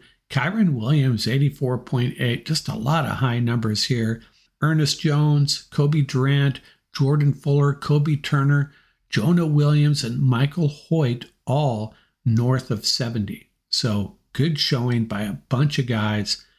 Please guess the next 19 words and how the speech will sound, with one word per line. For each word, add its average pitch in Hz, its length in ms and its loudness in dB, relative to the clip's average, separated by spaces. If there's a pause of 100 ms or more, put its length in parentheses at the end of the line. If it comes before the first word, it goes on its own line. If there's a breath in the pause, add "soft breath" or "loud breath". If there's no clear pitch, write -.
(180 loud breath)
Gotta 143 200 0
point 117 300 -2
out, 110 260 -6
though, 113 180 -2
that 107 240 -4
this - 260 -4
Arizona 117 520 0
team 107 500 0 (340 soft breath)
was 104 220 -2
a 110 40 -2
little 123 200 0
bit 113 260 -4
depleted, 110 760 -2
but 107 260 -4 (100)
hey, 107 220 -2
the - 160 -10
Rams 104 340 -2
took - 220 -4
advantage. 92 760 -8